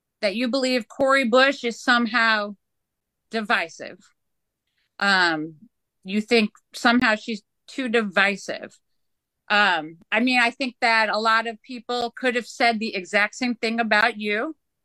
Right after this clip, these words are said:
when you ran for your current position. And, um, based on that same, that same mentality, that it is quote unquote divisive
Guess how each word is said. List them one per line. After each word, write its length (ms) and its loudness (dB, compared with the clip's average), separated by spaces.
when 220 0
you 220 2
ran 340 4
for 140 -4
your 220 2
current 340 0
position. 640 -6
And, 580 4
um, 540 0
based 320 0
on 160 2
that 340 -2
same, 640 -2
that 200 2
same 240 0
mentality, 720 2
that 260 -2
it 160 -2
is 380 -4
quote 280 4
unquote 400 2
divisive 760 0